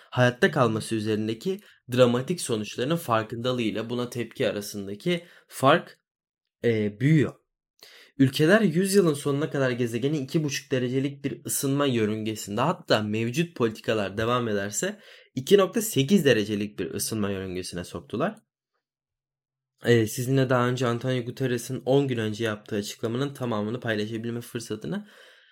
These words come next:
bulamamıştım ama bence önümüzdeki küresel iklim grevi açıklama metninin üzerine iyi bir hatırlatma olacağını düşünüyorum. Şimdi bir,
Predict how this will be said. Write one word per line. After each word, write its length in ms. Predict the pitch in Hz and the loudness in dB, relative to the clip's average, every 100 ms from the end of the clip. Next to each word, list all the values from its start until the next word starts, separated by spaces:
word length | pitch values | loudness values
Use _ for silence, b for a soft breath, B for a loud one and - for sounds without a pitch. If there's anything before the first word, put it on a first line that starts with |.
| B B _ | B B _
bulamamıştım 640 | 175 175 151 117 117 - 185 | 8 10 10 6 2 -2 0
ama 240 | 170 143 | 2 4
bence 460 | 156 135 135 165 - | 4 4 2 0 0
önümüzdeki 560 | 127 123 117 127 127 151 | 0 0 0 -2 -2 -4
küresel 340 | 123 107 110 | 0 0 -2
iklim 260 | 107 135 123 | -2 -2 0
grevi 260 | 107 101 | 0 0
açıklama 500 | 85 - - 117 135 | -4 -4 -4 -2 0
metninin 540 | 120 107 110 117 123 95 | 0 -2 -6 -6 -6 -6
üzerine 400 | 107 107 117 143 | -6 -4 -4 -4
iyi 140 | 117 | -4
bir 80 | 117 | -4
hatırlatma 500 | 107 110 107 101 104 | -4 -4 -4 -4 -6
olacağını 460 | 101 101 95 95 | -6 -6 -8 -10
düşünüyorum. 500 | - - 104 104 147 | -14 -12 -8 -6 -4
Şimdi 300 | 165 - 104 | -6 -8 -8
bir, 180 | 135 165 | -8 -8